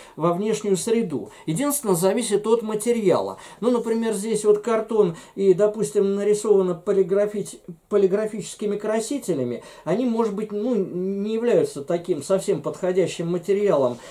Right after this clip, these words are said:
для того, чтобы вот эта система работала.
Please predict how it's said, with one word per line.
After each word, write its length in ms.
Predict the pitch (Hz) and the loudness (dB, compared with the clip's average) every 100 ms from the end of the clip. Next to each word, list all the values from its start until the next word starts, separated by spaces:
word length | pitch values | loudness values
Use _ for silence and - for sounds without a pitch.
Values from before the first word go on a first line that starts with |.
| - | -18
для 180 | - 170 | -4 -4
того, 280 | 180 196 202 | 0 2 2
чтобы 300 | - 170 165 | 0 -2 0
вот 140 | 190 | 2
эта 200 | 196 185 | 0 -2
система 560 | 170 208 208 202 170 170 | -4 -4 -4 0 2 4
работала. 640 | 196 220 277 - 131 117 | 2 2 0 -2 0 -2